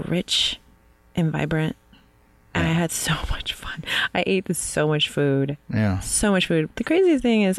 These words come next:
Speaker 1: I think I kinda lost weight 'cause it's pretty humid and I was walking a ton. So it's probably, I was just, like, nonstop going, but I was eating every, like, <laughs> twenty minutes.
Speaker 2: Nice.
Speaker 1: <laughs>
Speaker 2: Nice.
Speaker 1: But, um, the, the music scene there is beautiful.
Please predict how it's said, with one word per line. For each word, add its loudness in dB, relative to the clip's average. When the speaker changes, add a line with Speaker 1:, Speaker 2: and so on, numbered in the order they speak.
Speaker 1:
I 2
think -2
I 2
kinda 0
lost 2
weight -2
'cause 2
it's -4
pretty 2
humid 2
and 2
I 2
was 2
walking 0
a 2
ton. -2
So 0
it's -4
probably, 2
I 0
was 2
just, -4
like, -8
nonstop -4
going, 0
but -2
I 0
was 0
eating 2
every, 0
like, 0
<laughs> -20
twenty 4
minutes. 4
Speaker 2:
Nice. 4
Speaker 1:
<laughs> 0
Speaker 2:
Nice. 0
Speaker 1:
But, 4
um, 4
the, -4
the -4
music 2
scene -2
there -2
is -6
beautiful. -4